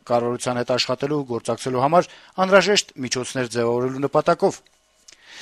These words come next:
Դրա համար կպահանջվի օրենքի հետևողական ու հավասար կիրառում բոլորի նկատմամբ,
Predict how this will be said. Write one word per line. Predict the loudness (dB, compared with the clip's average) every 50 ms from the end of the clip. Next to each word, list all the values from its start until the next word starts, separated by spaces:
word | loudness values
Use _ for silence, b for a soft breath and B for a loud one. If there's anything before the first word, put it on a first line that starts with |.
| B B B B B
Դրա | 4 6 8 8
համար | 8 8 6 4
կպահանջվի | 4 2 2 4 4 4 4 2 2 2 2
օրենքի | 2 2 0 -2 -2 -2 0
հետևողական | 0 0 0 2 4 4 4 4 4 2 2 2 2
ու | 0 2 4
հավասար | 4 4 4 2 0 -2 -4 -4 -2
կիրառում | 2 4 4 4 4 0 -4 -6 -10 -6 -4
բոլորի | -2 0 0 0 0 0 -2
նկատմամբ, | 0 2 2 2 4 4 2 2 2 0